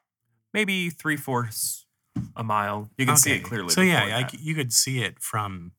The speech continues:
Speaker 1: Mm-hmm.
Speaker 2: if it's
Speaker 1: Yeah.
Speaker 2: three quarters of a mile, you could
Speaker 1: It's
Speaker 2: probably
Speaker 1: longer
Speaker 2: see
Speaker 1: than
Speaker 2: the
Speaker 1: that.
Speaker 2: town from
Speaker 1: Yeah, it's,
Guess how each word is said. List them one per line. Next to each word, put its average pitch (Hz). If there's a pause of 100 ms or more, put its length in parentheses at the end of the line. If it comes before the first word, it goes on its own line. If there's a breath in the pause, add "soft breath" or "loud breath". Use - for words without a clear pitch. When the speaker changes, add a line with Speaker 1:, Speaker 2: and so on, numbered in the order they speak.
(100)
Speaker 1:
Mm-hmm. 120 (380)
Speaker 2:
if 120
it's -
Speaker 1:
Yeah. -
Speaker 2:
three 139
quarters 127
of 92
a 90
mile, 92
you 92
could -
Speaker 1:
It's 110
Speaker 2:
probably 107
Speaker 1:
longer 101
Speaker 2:
see 101
Speaker 1:
than 95
Speaker 2:
the 95
Speaker 1:
that. 104
Speaker 2:
town 90
from 113
Speaker 1:
Yeah, 113
it's, -